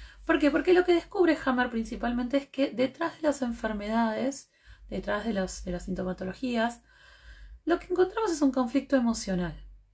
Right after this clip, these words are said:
Es un conflicto, un trauma, una situación que fue muy desorganizante para la psique, y la persona entró como en un shock, en un estado de shock, que no pudo resolverlo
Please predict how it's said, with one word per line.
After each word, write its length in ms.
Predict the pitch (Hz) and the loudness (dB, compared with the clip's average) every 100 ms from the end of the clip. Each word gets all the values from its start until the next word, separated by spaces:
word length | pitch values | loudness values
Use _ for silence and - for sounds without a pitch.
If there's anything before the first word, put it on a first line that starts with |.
| _ _ _ _ _ | _ _ _ _ _
Es 120 | 254 | -4
un 100 | 294 | -2
conflicto, 460 | 285 214 - - 247 | -2 -4 -4 -4 -4
un 100 | 233 | 0
trauma, 520 | 262 269 254 269 269 | 4 4 4 4 4
una 300 | 254 226 226 | 2 0 -2
situación 1300 | 226 - 202 - 226 226 214 208 190 185 190 240 180 | -4 -10 -12 -8 -4 -4 -6 -6 -4 -4 -8 -14 -14
que 140 | - | -12
fue 580 | 190 226 226 226 208 190 220 | -8 -4 0 0 0 -4 -6
muy 240 | 214 233 | -6 -2
desorganizante 720 | 254 240 202 196 190 240 233 190 | -2 -2 -4 -4 -4 -4 -4 -4
para 180 | 190 | -4
la 120 | 185 190 | -4 -2
psique, 420 | 294 294 311 320 _ _ - _ - | -4 -2 -2 -4 _ _ -20 _ 0
y 100 | 294 | 2
la 140 | 339 | 4
persona 580 | 339 339 - - 349 359 _ - _ - - _ - | 2 0 -4 -2 -2 -2 _ -20 _ -20 -20 _ -10
entró 380 | - 233 233 302 | 0 0 2 2
como 180 | 311 240 | 2 2
en 60 | 226 | 4
un 60 | |
shock, 440 | 233 - 285 - - _ | 2 2 0 -2 -20 _
en 80 | 226 | -6
un 40 | 226 | -6
estado 280 | 233 240 | -4 -4
de 80 | 247 | -2
shock, 400 | 240 - 294 - - _ _ - | 2 4 2 0 -20 _ _ -2
que 320 | 302 359 _ _ _ _ _ | 0 0 _ _ _ _ _
no 260 | - 254 339 | 0 2 6
pudo 240 | 370 370 | 8 8
resolverlo 800 | 269 262 247 247 240 240 240 - | 8 4 0 -4 -2 -2 -2 -4